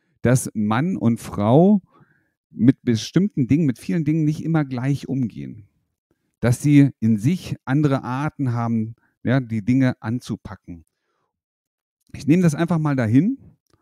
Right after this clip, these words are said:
und sag dir Folgendes. Weißt du, es gibt manche, viele Frauen, es gibt auch Männer, ja, die wollen erstmal nur über Dinge reden.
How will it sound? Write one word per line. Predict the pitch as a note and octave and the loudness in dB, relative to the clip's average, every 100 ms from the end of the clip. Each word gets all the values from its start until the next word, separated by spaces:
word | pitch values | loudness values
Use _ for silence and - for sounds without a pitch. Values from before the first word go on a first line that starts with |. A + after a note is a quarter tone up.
| _ | _
und | - B2 | 0 2
sag | C3 E3+ - | 2 0 -2
dir | E3 | -2
Folgendes. | - D3 B2+ D#2+ - | 2 2 2 -2 -4
Weißt | A#2+ D3 | -2 -2
du, | |
es | C#3 | -4
gibt | - - _ - - _ | -6 -10 _ -20 -20 _
manche, | - C#3 F#3 F3+ | -2 -2 0 -4
viele | - - G#3 | -4 -4 -2
Frauen, | F3 - A2 G2 D#2+ D#2+ - _ _ | -2 -4 -2 0 0 -6 -16 _ _
es | - | -20
gibt | - | -14
auch | F2 | -10
Männer, | F2+ A#2 A#2+ C2+ _ _ _ _ | -2 2 2 -2 _ _ _ _
ja, | F2+ A#2 C#3 _ - | -2 -2 -4 _ -6
die | G#2 | -4
wollen | F#2+ D3 | -2 -2
erstmal | D3 C3 C3 | -4 -6 -2
nur | C3 D3+ | 0 0
über | - C#3+ | 0 -2
Dinge | C3+ C#3+ B2+ | -2 -2 -2
reden. | C#3 D3 D#2 | 0 0 -2